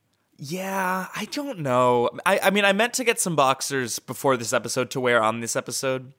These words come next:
but in the hecticness of moving, I haven't had a chance. So what I might do is do a follow-up next week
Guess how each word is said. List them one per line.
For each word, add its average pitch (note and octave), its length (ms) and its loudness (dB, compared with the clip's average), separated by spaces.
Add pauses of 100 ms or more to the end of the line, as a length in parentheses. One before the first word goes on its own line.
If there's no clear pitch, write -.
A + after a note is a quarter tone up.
but B2+ 160 2
in C3 100 -4
the B2 80 -2
hecticness B2 580 -6
of A2+ 120 -8
moving, A2+ 280 -4
I G#2+ 60 0
haven't G#2+ 160 -6
had G#2 100 -2
a G#2 40 -6
chance. G#2+ 260 -10 (340)
So D3 160 0
what C#3 140 4
I C#3+ 100 4
might C#3+ 240 2
do C3+ 180 0
is A#2+ 120 -2
do C3 80 0
a A#2+ 60 2
follow-up A#2 640 4
next A#2 280 -4
week A2 300 -6